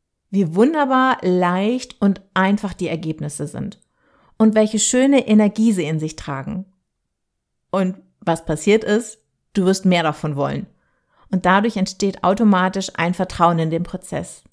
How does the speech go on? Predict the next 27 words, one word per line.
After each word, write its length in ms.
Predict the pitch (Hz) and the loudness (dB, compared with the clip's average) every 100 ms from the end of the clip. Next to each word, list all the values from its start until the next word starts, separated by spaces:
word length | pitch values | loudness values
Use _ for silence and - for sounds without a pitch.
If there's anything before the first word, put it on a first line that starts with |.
| _ _ | _ _
Es 100 | - | -18
geschieht 320 | - - 208 | -10 -6 -4
etwas, 520 | - 190 202 196 208 | -4 -4 -2 -2 -4
du 80 | - | -4
merkst, 240 | 175 160 160 | -4 -6 -10
es 100 | - | -12
funktioniert 680 | - - 196 196 214 214 - _ | -12 -4 0 2 0 -2 -10 _
und 140 | 180 | -4
du 60 | - | -4
gehst 220 | 170 175 | -6 -2
weiter, 240 | 180 196 196 | 0 0 -2
du 100 | 170 | -6
machst 220 | 165 - | -8 -4
den 60 | |
nächsten 280 | 175 190 196 | -2 -2 -4
Schritt. 300 | - 190 185 - _ _ _ _ - | -4 -4 -6 -10 _ _ _ _ -6
Und 140 | 190 | -2
ehe 180 | 202 214 | 2 2
du 80 | 220 | 0
dich 180 | 208 - | -4 -2
versiehst, 600 | 185 185 247 - - - _ _ - | 0 0 -2 -6 -16 -20 _ _ -6
kann 180 | 185 | -2
genau 320 | 175 175 165 165 | 0 2 0 0
das 500 | 175 196 208 - - _ - | 0 0 -2 -8 -16 _ -4
deine 240 | 185 185 | 0 0
Business-Routine 840 | 180 160 156 147 156 - 160 147 - | 0 -4 -6 -8 -8 -6 -6 -8 -8
werden. 300 | - - | -10 -12